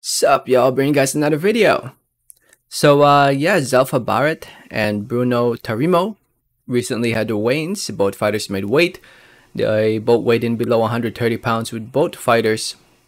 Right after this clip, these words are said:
well, with Barrett weighing in at one twenty-nine point eight pounds and Bruno Tarimo weighing in at one twenty-eight point eight pounds.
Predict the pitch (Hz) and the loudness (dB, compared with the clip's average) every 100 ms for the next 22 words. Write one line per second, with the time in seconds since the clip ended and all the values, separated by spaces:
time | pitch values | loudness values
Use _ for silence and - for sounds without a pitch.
0 | _ _ _ _ - 127 123 123 123 127 | _ _ _ _ 0 4 6 4 4 4
1 | 131 110 120 117 120 113 92 113 120 - | 6 4 2 2 0 -2 -2 0 -2 -2
2 | 123 117 107 110 110 - 113 120 123 - | -4 -2 -2 -2 -4 -6 -4 -4 -4 -2
3 | 123 120 117 - _ - _ - 110 107 | -2 -2 -6 -12 _ -20 _ -10 -6 -4
4 | 104 123 113 110 - 110 110 110 107 104 | -2 0 0 -2 -4 -6 -4 -4 -4 -4
5 | 107 107 101 101 - - 98 98 - 101 | -4 -4 -4 -4 -8 -6 -4 -4 -6 -8
6 | 92 - 107 - - _ - - - 80 | -6 -4 -6 -6 -18 _ -14 -12 -10 -12
7 | - - - - - | -12 -16 -16 -16 -18